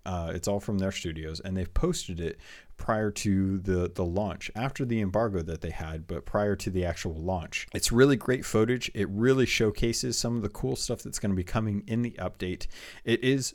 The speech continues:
highly spoilery, though, especially the Tall, Tall Tale stuff. And I think this is kind of where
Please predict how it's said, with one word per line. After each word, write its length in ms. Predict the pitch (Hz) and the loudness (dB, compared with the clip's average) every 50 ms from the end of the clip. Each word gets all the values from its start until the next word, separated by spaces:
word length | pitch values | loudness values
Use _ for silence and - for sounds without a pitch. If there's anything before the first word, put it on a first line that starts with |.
| _ - | _ -20
highly 500 | - - - - - 160 147 143 139 127 | -16 -12 -6 0 2 2 2 2 2 0
spoilery, 640 | 110 - - - 113 107 101 87 80 76 78 78 80 | 0 -2 0 2 4 4 4 4 0 -4 -6 -8 -8
though, 180 | - - - - | -10 -10 -10 -8
especially 520 | - - - - - 139 - - 127 113 104 | -8 -6 -6 -4 -4 -4 0 2 2 2 4
the 240 | 101 101 95 90 | 4 2 2 2
Tall, 280 | - - - 113 110 107 | 0 0 0 0 0 0
Tall 720 | 95 104 - - - - - - 117 107 - - 113 104 | -2 -4 -6 -4 -6 -6 -6 -6 -8 -6 -4 -2 -2 0
Tale 220 | - - 101 92 | 0 0 0 -2
stuff. 260 | - - - 76 - 92 | -2 -4 -6 -6 -4 -2
And 80 | 95 | 0
I 60 | 95 | 0
think 200 | - - 143 139 | 2 2 0 2
this 160 | - 139 - - | 2 0 0 0
is 120 | 117 - | -2 -2
kind 200 | - - 123 117 | 0 0 2 2
of 120 | 113 104 | 2 2
where 240 | 104 98 92 95 92 | 2 4 4 2 0